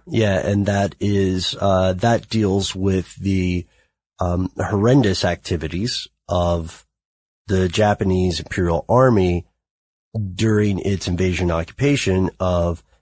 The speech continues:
Manchuria and other parts of China. Now, are we saying that those were bad guys? Yeah, totally. Are we saying that there were good guys in war?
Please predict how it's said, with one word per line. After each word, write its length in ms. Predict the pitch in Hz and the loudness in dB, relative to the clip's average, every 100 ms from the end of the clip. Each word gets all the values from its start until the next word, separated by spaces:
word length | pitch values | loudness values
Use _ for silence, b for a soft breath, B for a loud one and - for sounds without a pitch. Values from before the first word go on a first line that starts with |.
| - | -4
Manchuria 800 | 92 92 - 113 104 98 92 - | -2 -2 0 2 2 2 2 0
and 220 | 90 90 - | -2 -2 -2
other 200 | 92 87 | -2 -2
parts 300 | - 85 - | -2 -4 -6
of 100 | - | -8
China. 480 | - 95 87 80 - | -4 -2 0 -2 -4
Now, 460 | - 110 113 71 - _ _ _ _ _ _ _ _ _ _ _ _ _ _ - | -2 2 2 0 -8 _ _ _ _ _ _ _ _ _ _ _ _ _ _ 0
are 260 | 117 123 | 4 4
we 200 | 107 107 | 4 0
saying 300 | 104 104 98 | 2 2 2
that 180 | 92 85 | 0 -2
those 320 | 98 95 87 | -2 -2 -2
were 100 | 90 | -2
bad 320 | 82 80 80 | -2 -2 -2
guys? 420 | 101 95 69 95 - _ - - | 0 0 0 -6 -10 _ -8 -6
Yeah, 200 | - - _ - | -4 -8 _ -4
totally. 460 | 127 107 87 82 B B B - | 0 2 0 -2 B B B 4
Are 260 | 147 151 | 6 8
we 320 | 143 131 120 113 | 6 4 4 2
saying 540 | - 107 101 98 95 | 2 4 4 2 2
that 180 | 92 82 | 0 0
there 140 | 95 | 0
were 140 | 90 98 | 0 0
good 300 | 117 156 117 | 2 2 4
guys 320 | 95 87 82 | 2 2 0
in 120 | 82 | -2
war? 360 | 82 85 - | 0 -2 -4